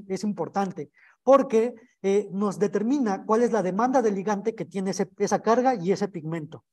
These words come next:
¿no? La absorción de aceite está en función al área superficial Brunauer Emery-Teller del pigmento. Y el C P V C se puede estimar de forma teórica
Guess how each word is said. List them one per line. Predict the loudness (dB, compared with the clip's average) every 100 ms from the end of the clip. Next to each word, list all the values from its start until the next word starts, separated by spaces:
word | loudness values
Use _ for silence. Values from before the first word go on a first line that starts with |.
| -20 -20 -4
¿no? | -2 -2 -4 -16 -2
La | -2
absorción | 0 -2 0
de | 2
aceite | 4 2 0
está | -6 -6
en | -8
función | -6 -4 2 4 2 -8 -6
al | -2 2
área | 2 0
superficial | -2 -8 -12 -4 0 0 -2 -8 _
Brunauer | -4 0 2 2 0
Emery-Teller | 0 -4 4 4 4 0 -6 -12
del | -10
pigmento. | -8 -6 -6 -8 -14 _ _ -20 _ -2
Y | 4 6 6 0 -2
el | -2
C | 2 2
P | 4
V | 4
C | 4 2 0
se | -4 -6
puede | -2 -2
estimar | -2 -4 2 2 0 -12 _
de | -10
forma | -4 2 2 4
teórica | 2 2 -2 -4 -4